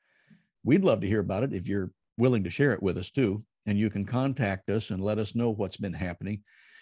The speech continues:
And you can send something to us through email at Monday afternoon theologians at gmail dot com.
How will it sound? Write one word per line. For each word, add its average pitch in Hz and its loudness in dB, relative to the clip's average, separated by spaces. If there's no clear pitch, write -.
And 104 0
you 107 2
can 95 -4
send 131 0
something 127 0
to 131 2
us 117 0
through 92 -2
email 135 2
at 92 -4
Monday 117 0
afternoon 107 0
theologians 120 0
at 78 -8
gmail 107 -2
dot 104 -4
com. 127 -2